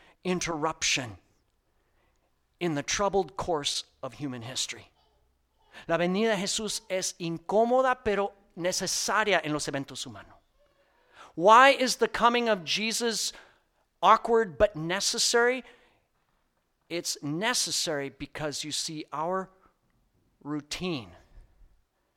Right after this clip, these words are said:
needs to be messed up. La rutina necesita ser quebrada. The routine of sin, the routine of injustice, the routine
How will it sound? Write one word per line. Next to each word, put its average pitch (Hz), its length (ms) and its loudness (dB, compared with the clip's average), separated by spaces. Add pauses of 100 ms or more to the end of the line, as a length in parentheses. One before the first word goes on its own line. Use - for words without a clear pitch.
(800)
needs 139 320 -4
to 131 80 -12
be 120 160 -12
messed 104 360 -8
up. - 260 -18 (960)
La 131 120 -8
rutina 156 600 -6 (180)
necesita 135 540 -8
ser 135 180 -6
quebrada. - 540 -18 (3000)
The 143 140 -10
routine 180 560 -4
of 135 100 -4
sin, 127 560 -4 (600)
the 135 100 -10
routine 143 720 -6 (800)
of 131 120 -10
injustice, 131 680 -6
the 135 120 -12
routine 143 800 -6